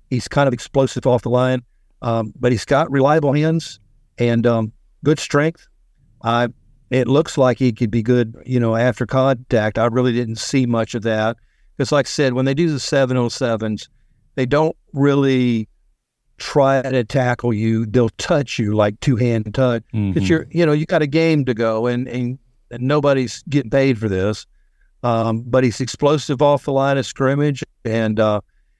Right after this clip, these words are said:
Speaker 1: he looks like, and, and the passes, he, he was good with uncontested catches, and, uh, looked like he was willing to go across,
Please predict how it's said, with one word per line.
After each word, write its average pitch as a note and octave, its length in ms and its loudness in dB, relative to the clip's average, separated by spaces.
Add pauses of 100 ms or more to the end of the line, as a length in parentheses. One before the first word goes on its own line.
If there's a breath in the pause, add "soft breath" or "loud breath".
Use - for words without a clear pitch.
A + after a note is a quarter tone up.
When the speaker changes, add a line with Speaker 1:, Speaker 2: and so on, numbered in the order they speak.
(120)
Speaker 1:
he C3 120 2
looks F#3 280 2
like, C#3+ 200 2 (100)
and, A#2 420 -2
and A#2+ 180 -2
the A2+ 80 0
passes, D3 500 0
he, B2+ 260 -2
he A#2+ 160 -2
was A2+ 240 -4
good D3+ 240 2
with C3 180 -2
uncontested C3+ 840 -2
catches, C3 560 -2 (420)
and, A#2+ 380 0
uh, A2+ 240 2
looked C#3+ 200 0
like C#3 140 2
he C#3 140 2
was B2 280 0
willing B2 680 0
to A2 160 0
go A2+ 300 0
across, A#2+ 460 0